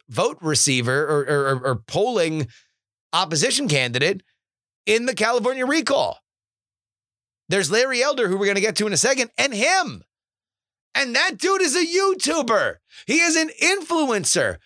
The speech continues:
but he has a lot of hustle. He's got a, a, a great political rhetoric, and he was somebody that attracted a fan base from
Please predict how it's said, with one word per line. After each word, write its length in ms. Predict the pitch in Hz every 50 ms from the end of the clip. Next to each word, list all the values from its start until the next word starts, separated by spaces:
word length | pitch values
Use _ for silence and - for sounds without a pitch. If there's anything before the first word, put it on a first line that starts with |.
| _ _ _
but 140 | - 170 180
he 100 | 180 175
has 160 | 165 147 113
a 60 | 117 104
lot 340 | 104 110 135 180 220 277
of 60 | 277 233
hustle. 580 | 202 185 175 151 - - 180 190 202 180 - _ _ _ _ _ _ _
He's 200 | - 151 160 135
got 280 | - 147 123 110 107 _ _ _ _ _ _ -
a, 180 | 143 127 123 -
a, 60 | 135
a 340 | 131 127 123 123 117 107 98 87 _ 123 123
great 360 | 117 131 147 160 190 202 - _ _ _
political 460 | - 180 226 233 233 247 170 - 269 254
rhetoric, 540 | 202 156 147 143 143 156 196 202 - - _ _ _ _ _ _ _ _ _ _ _ _ _ _ _ -
and 200 | 170 180 202 202
he 280 | 147 123 147 165 190
was 260 | 190 175 170 190 180
somebody 400 | - 160 147 151 156 160 180 202 202
that 260 | 160 165 160 180 - -
attracted 1040 | 180 175 123 - - - - 135 127 123 135 135 - - 160 156 170 175 185 143 - _ _ -
a 100 | 190 180
fan 360 | - - 151 143 156 160 156
base 280 | 151 165 165 165 143 -
from 240 | - 151 139 -